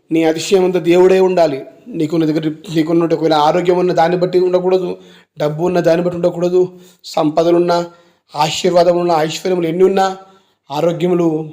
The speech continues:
ఉన్నప్పటికీ కూడా దాన్ని బట్టి అతిశయపడకూడదు. కానీ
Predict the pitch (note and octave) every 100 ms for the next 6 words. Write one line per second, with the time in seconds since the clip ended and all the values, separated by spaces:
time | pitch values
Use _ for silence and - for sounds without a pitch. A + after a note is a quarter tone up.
0 | - _ _ D3+ F3+ G#3+ A3 G#3 G3+ F#3
1 | F3+ D#3 D#3 - - _ _ D#3 F3 F#3+
2 | F#3 F3+ E3+ E3+ - G3 F#3 F3 D#3+ E3+
3 | D3+ D#3 C#3+